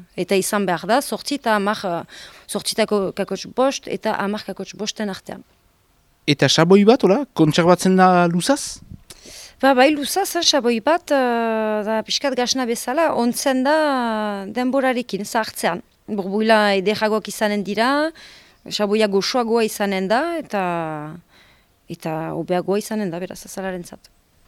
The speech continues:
Speaker 2: Forma batzu, forma desberdinak hor egiten dituzu,
Speaker 1: Bai.
Speaker 2: baituzu bu-, molde batzu?
Speaker 1: Ba, hirurogei gramoko, eh, f-, formato txikiak, eh,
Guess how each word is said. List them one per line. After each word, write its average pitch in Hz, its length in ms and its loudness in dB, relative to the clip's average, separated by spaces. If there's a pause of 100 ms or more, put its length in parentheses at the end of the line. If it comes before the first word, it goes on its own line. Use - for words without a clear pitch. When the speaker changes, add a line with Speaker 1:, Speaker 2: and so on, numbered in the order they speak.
(140)
Speaker 2:
Forma 131 360 0
batzu, 127 340 0
forma 127 280 2
desberdinak 120 540 2
hor 113 100 -6
egiten 113 300 -2
dituzu, 117 340 -4
Speaker 1:
Bai. 113 120 4
Speaker 2:
baituzu - 220 -8
bu-, 110 140 -6
molde 117 400 0
batzu? 117 280 -4 (300)
Speaker 1:
Ba, 202 200 4
hirurogei 202 480 4
gramoko, 196 680 0
eh, 175 400 -2
f-, 151 240 -12
formato 180 460 -8
txikiak, 208 600 -6
eh, 165 220 -8